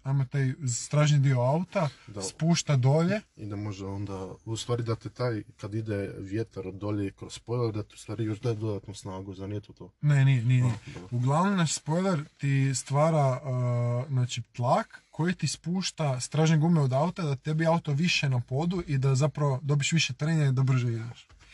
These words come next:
Speaker 1: Jer ti
Speaker 2: Mhm.
Speaker 1: često neki auti koji su, ajmo reći, sportski, im se diže, ajmo reći, taj iza dio i to ga samo još spusti da bude još
Speaker 2: A
Speaker 1: aerodinamičniji.
Speaker 2: čekaj, što je s onim ogromnim spoilerima, kako oni funkcioniraju? Znaš, ima Pontiac, ako se ne varam, on ima na stražnjem dijelu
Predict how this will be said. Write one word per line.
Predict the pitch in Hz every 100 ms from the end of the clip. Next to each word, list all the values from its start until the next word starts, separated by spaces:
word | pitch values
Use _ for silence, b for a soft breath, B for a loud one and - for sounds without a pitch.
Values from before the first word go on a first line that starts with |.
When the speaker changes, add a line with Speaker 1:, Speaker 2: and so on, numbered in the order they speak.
| B
Speaker 1:
Jer | 131 131
ti |
Speaker 2:
Mhm. | 151
Speaker 1:
često | 131 185 - 175
neki | 175 - 156
auti | 165 175 160
koji | 151 139
su, | -
ajmo | 151 151
reći, | 143 -
sportski, | 156 185 185 - 165 B B B
im | 143
se | 139 147
diže, | 135 160 131
ajmo | 127 127
reći, | 127 123 -
taj | 131
iza | 127 139 143 131 123
dio | 117 151 196 - B B B
i | 131
to | 165 156
ga | 147
samo | - 165 156
još | 143
spusti | - 156 147 135
da | 127
bude | 127 131
još | 131 -
Speaker 2:
A | 131
Speaker 1:
aerodinamičniji. | 120 120 117
Speaker 2:
čekaj, | 117 117
što | 95 113
je |
s | -
onim | 120 110 101
ogromnim | 104 110 95 90
spoilerima, | - 98 92 90 85 82
kako | - 98 104
oni | 101
funkcioniraju? | 101 98 - 92 98 92 95 92 95
Znaš, | 120 113 -
ima | 104 107 113 95 95 - -
Pontiac, | 131 110 98 101 - B B B B B
ako | 104
se | - 107
ne |
varam, | 120 151
on | 151
ima | 156 143
na | 131
stražnjem | 165 160 139
dijelu | 143 165